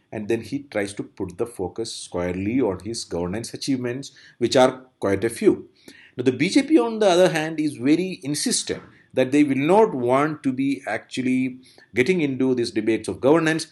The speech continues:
but they want the single-minded focus and the entire public focus of this campaign season to be on the contentious issues that it has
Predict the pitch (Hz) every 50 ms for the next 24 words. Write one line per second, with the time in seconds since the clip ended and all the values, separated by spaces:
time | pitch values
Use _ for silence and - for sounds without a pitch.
0 | _ _ _ _ 90 98 120 117 101 120 123 123 113 107 107 117 127 131 135 135
1 | - - - 107 113 104 - - 123 123 123 139 135 127 123 120 120 123 123 123
2 | - - 127 113 - - 120 120 120 - - _ _ _ _ - 110 107 107 110
3 | - 107 107 120 123 127 139 143 139 143 - - 139 135 156 175 175 - - 95
4 | - - - - - - - - _ _ _ _ _ _ _ _ _ _ _ _
5 | _ _ _ _ _ _ - 117 135 160 185 180 180 - - 131 147 151 - -
6 | - - 131 120 123 123 123 120 120 120 - 113 107 - - 120 120 120 - -
7 | _ _ _ _ - 151 151 151 160 170 170 - 139 143 147 151 151 147 147 147
8 | - 139 135 143 151 156 156 - - 156 - 143 131 - - - 147 147 143 143
9 | 135 135 135 - 135 131 - - 143 143 143 139 -